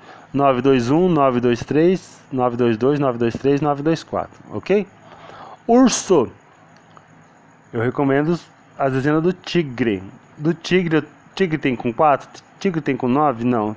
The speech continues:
mas tigre tem com cinco. Então, o mais recomendado jogar o urso é com cinco. Quinhentos e oitenta e nove, quinhentos e noventa, quinhentos e noventa e um, quinhentos e noventa e dois. Camelo,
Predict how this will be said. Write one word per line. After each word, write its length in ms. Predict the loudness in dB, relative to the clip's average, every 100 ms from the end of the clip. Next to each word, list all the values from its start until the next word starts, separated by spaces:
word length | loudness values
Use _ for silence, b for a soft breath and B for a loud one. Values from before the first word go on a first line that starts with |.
| -10
mas 160 | -8 -6
tigre 240 | -4 -4
tem 140 | -4 -4
com 140 | -4
cinco. 340 | -6 -6 -8 -12 B B B -8
Então, 240 | -2 0
o 40 | 2
mais 160 | 2
recomendado 520 | 2 0 0 2 2
jogar 260 | 2 0 2
o 60 | 2
urso 360 | 2 2 -4 -8
é 80 | -6
com 180 | -4 -4
cinco. 440 | -2 -2 -2 -2 -14 B B B -6
Quinhentos 340 | 0 2 2
e 40 | 2
oitenta 260 | 0 0
e 40 | 0
nove, 360 | 2 2 0
quinhentos 260 | -2 -2 0
e 40 |
noventa, 460 | -2 -2 0 -2 -2
quinhentos 280 | -4 -4 -2
e 20 |
noventa 300 | -2 -2 -2
e 80 | -2
um, 160 | -2
quinhentos 320 | -2 -2 -2 -2
e 40 |
noventa 320 | -4 -2 -2
e 80 | -2
dois. 260 | -2 -4 -8 -18 -20 -20 B B B B B B B -20 -20 -20 -20 -20 -20 -20 -2
Camelo, 560 | 2 4 4 4 2